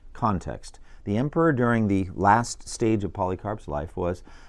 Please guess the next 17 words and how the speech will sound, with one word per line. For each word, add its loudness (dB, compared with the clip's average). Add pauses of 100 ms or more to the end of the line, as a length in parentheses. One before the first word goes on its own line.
a -4
man 2
named -2
Antoninus -2
Pius. -4 (160)
The -10
word -6
pious 4
means -2
he -2
was 0
very 2
dedicated 0 (720)
to 2
his -4
pagan 0
religion. 2